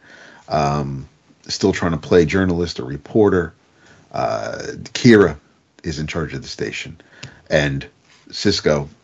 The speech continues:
Ben Sisko, is still missing in, in air quotes. The prophets have taken him, and, and he's no longer around, um, until the second page of this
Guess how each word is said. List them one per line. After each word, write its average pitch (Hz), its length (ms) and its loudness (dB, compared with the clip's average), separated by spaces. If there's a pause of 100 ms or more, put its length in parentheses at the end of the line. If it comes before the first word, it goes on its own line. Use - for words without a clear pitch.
(120)
Ben 87 240 -4
Sisko, 73 500 -4
is 71 100 -6
still 65 360 -4 (640)
missing 156 640 0 (240)
in, 60 320 -10
in - 140 -8
air 62 160 -6
quotes. - 360 -8
The - 100 -8
prophets - 460 -4
have 69 300 -6 (220)
taken 117 320 4
him, 101 260 2
and, 60 260 -6
and 62 320 -12
he's - 460 -10 (1040)
no 131 160 8
longer 107 320 6
around, 64 420 -8 (200)
um, 69 520 -4 (1080)
until 120 220 4
the 117 100 0
second 101 300 0
page 80 440 -4 (1200)
of 69 140 -6
this - 400 -8